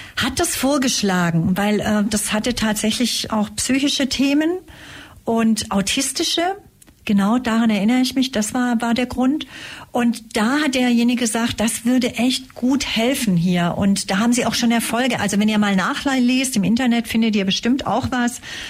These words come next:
Ähm, es gibt tatsächlich Erfolge damit, ja. Also diese Verbindung zwischen diesem Tier, die Reaktion, die, die Gefühle mit der Haut, mit der Verbindung zwischen dem Tier und der Haut von dem Menschen,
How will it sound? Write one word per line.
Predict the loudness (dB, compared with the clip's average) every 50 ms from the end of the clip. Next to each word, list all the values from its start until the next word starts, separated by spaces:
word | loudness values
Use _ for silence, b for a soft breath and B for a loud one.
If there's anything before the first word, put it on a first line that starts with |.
| B B B
Ähm, | 0 2 2 2 2 0
es | -2 -4 -4 -2
gibt | -2 -2 -2 -2 -2
tatsächlich | -2 -2 0 -2 -2 -2 -2 0 0 -2 -2 0 -2
Erfolge | -2 -2 0 -2 0 0 0 0 0 0
damit, | 0 0 2 4 4 2 2 0 -2 -2
ja. | 0 0 2 0
Also | 0 0 0 0
diese | 0 0 0 2 2 0 0 0 0 -2 B B B B
Verbindung | -6 -4 -4 -4 -4 -2 0 2 2 2 4 4 2 2 2
zwischen | 0 0 -2 0 0 0 2
diesem | 2 2 2 2 0 0
Tier, | 0 -2 0 2 2 2 2 2 2 0 0 -2 -4 B B B B B B -2
die | 0
Reaktion, | 0 2 2 0 0 -2 -2 -4 -6 -6 -2 0 2 2 4 4 4 2 4 4 4 2 4
die, | 4 2 2 2 2
die | 0 0
Gefühle | 0 0 -2 -2 -4 -2 0 2 2 2 2 2 2
mit | 2 2 2 2
der | 0 2 2 2
Haut, | 2 2 0 0 0
mit | -2 0
der | 0 0 -2
Verbindung | -2 -4 -4 -2 0 2 2 4 4 2 2 2
zwischen | 0 -2 -2 2 2 4
dem | 4 4 2
Tier | 2 0 0 2 2 2 2
und | 2 2 2
der | 2 0 0
Haut | 2 0 0 -2
von | 0 0 2
dem | 4 4 4
Menschen, | 4 4 2 2 0 2 2 2 2 2